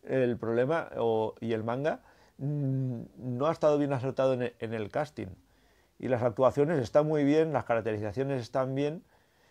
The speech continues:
pero, eh, no, no te llenan, o sea, te los crees, pero le-, le-, les falta. Ya sabemos que es difícil cara-, eh, hacer una,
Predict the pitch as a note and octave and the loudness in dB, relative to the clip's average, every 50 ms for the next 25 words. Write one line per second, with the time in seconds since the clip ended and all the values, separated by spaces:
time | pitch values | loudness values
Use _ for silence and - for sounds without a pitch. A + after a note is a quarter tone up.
0 | _ _ _ _ - - D3 D#3 E3 F3 F#3 F3 - - - C3+ D3 C#3 C3 C3 | _ _ _ _ -4 -2 0 4 6 6 6 4 2 0 -2 0 2 2 2 2
1 | B2 A#2+ A#2 A#2 A2+ A2 G#2+ G#2 G2+ - - - - - - - - - - - | 2 0 0 -2 -2 -2 -4 -6 -6 -8 -10 -12 -14 -18 -20 -20 -20 -20 -20 -20
2 | - _ _ _ _ _ - - - _ _ _ _ _ _ _ - C#3+ B2 C3 | -20 _ _ _ _ _ -20 -20 -20 _ _ _ _ _ _ _ -10 -4 0 0
3 | D3 D3 - D3+ D#3+ F#3 F#3 - F#3 E3+ F3+ F#3+ E3 C3+ A2 G2+ G2 F#2+ F#2 - | 0 0 0 0 0 2 4 4 4 6 6 6 6 4 0 -4 -6 -10 -12 -8
4 | - G#2+ G#2+ G#2 G2+ G2+ F#2+ - - - A2 - - A#2 A2+ A2+ A2+ - - - | -4 -2 -2 -2 -2 -4 -8 -12 -18 -20 -18 -10 -6 -4 -2 -2 -4 -4 -2 2
5 | E3 E3+ F#3+ G#3 G3 - - - D3 C#3+ C#3 C3 B2 - - G#2+ A2 - _ - | 4 4 4 4 2 -2 -2 -2 0 2 2 2 0 0 -4 -10 -16 -20 _ -16
6 | - A#2+ A#2 - - - B2 - - B2 B2 B2 A#2 - D3+ D3+ D3 A2 G#2 G2+ | -14 -14 -12 -12 -10 -10 -10 -8 -6 -2 -2 -2 0 4 2 2 2 2 -4 -8
7 | F#2+ E2+ - _ _ _ _ _ _ _ _ - - B2 A#2+ G2 C3 C#3 C#3+ D3+ | -10 -12 -16 _ _ _ _ _ _ _ _ -4 0 0 2 4 4 4 4 4
8 | E3 - - D3 B2+ C3 B2+ G2 A#2+ A#2 D3+ D#3+ - - A#2+ A#2 A2 G#2 G#2 G#2 | 2 0 0 0 0 0 -2 -2 -2 -2 -2 -2 2 4 4 4 4 2 0 -2
9 | G#2+ G#2+ G#2 G#2 G#2 - B2 B2 B2 C3 C3+ B2+ B2+ B2 A#2+ A#2+ A2+ A2+ - - | -2 -2 -2 -2 -2 -2 -2 -2 -2 -2 -4 -2 -2 -2 -2 -2 -4 -6 -10 -12